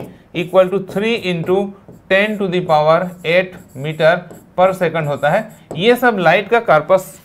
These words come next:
corpuscular थ्योरी के बिहेवियर हैं, जो मैंने आपको थोड़ा डिस्कस किया कि corpuscular थ्योरी में ये माना गया।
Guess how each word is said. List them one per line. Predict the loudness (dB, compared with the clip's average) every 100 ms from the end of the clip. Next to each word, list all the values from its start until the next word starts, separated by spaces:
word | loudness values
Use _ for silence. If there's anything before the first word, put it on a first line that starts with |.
| -2
corpuscular | -2 -2 -2 -2 -2 0
थ्योरी | 0 0
के | 0 -2 -4 -16 _ -8
बिहेवियर | -2 2 2 4 2
हैं, | 0 -8 -12 _ _
जो | 0 2
मैंने | 2 2
आपको | 0 2 0
थोड़ा | 2 2 2
डिस्कस | 0 0 0 0
किया | 0 0 0 -10 -10 -6
कि | 0
corpuscular | 2 2 2 0 2 2
थ्योरी | 2 0 2
में | 2
ये | 0
माना | 0 -2
गया। | -2 -2